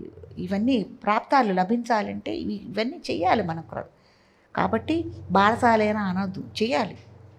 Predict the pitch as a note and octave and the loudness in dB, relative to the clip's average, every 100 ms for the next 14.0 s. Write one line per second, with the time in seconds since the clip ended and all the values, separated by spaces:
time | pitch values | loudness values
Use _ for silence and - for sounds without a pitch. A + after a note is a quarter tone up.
0 | - - F3 E3+ E3+ F3 F3 A#3 F#3 F3+ | -20 -10 -8 -2 -4 -4 -8 -6 -8 -10
1 | _ _ _ - G3 A3 A3 A#3 - A3+ | _ _ _ -6 4 4 4 -2 -4 -8
2 | A#3+ C#4+ B3 F3 - - _ - G#3+ C4+ | -6 -2 -2 -2 -10 -20 _ -6 0 4
3 | C4 C4 C4 C4 F#3 E3+ D#3 - F3 F3 | 4 4 -2 -4 -4 -6 -8 -6 -6 -4
4 | G#3 D#4 A#3 F#3 G3 G#3+ G3+ G3 F3+ G3 | -6 -2 0 0 -2 0 -2 0 -4 -4
5 | D4 - - _ _ - - - - - | -8 -12 -20 _ _ -20 -20 -20 -20 -20
6 | - C4+ C4+ E4 D#4 C4+ B3+ A#3 A#3 G#3 | -2 2 6 8 6 6 6 6 6 6
7 | G#3+ A3+ A3 G#3 G#3 G#3 G3+ G3 F3+ F3+ | 6 6 4 -2 -2 0 0 2 0 0
8 | F#3+ G3 F#3 F3+ F#3 F3 F3+ F#3 - G3 | -2 -2 -4 -4 -4 -2 -2 -2 -2 -2
9 | D#3+ D3 D#3 D#3 B3+ F4 - _ _ - | 0 0 -2 0 0 0 -8 _ _ -20
10 | - _ F#3 F#3+ F#3 F3+ F3+ G3 E3+ - | -20 _ 2 4 4 4 2 2 0 -4
11 | - - F3 G#3 G#3 G3 - F3+ E3+ E3 | -16 -6 0 4 4 2 0 -2 -2 -4
12 | D#3+ E3+ F#3+ E3+ - C#3+ A#2 - - - | -6 -8 -8 -10 -10 -8 -8 -10 -20 -20
13 | _ _ _ _ - - F3 F3 F#3 F#3+ | _ _ _ _ -20 -8 -4 0 0 0